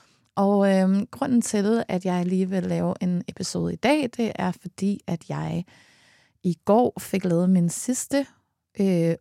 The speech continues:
undersøgelse, der ligesom er påkrævet, inden at man bliver sendt videre til en forundersøgelse hos fertilitetsklinikken. Og, øh, denne her undersøgelse, det var en passageundersøgelse af min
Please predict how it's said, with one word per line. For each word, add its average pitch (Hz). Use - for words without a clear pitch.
undersøgelse, 208
der 190
ligesom 190
er 180
påkrævet, 208
inden 190
at -
man 175
bliver 180
sendt 185
videre 185
til 175
en 190
forundersøgelse 185
hos -
fertilitetsklinikken. 175
Og, 180
øh, 175
denne 226
her 233
undersøgelse, 190
det 180
var -
en 165
passageundersøgelse 214
af 190
min 180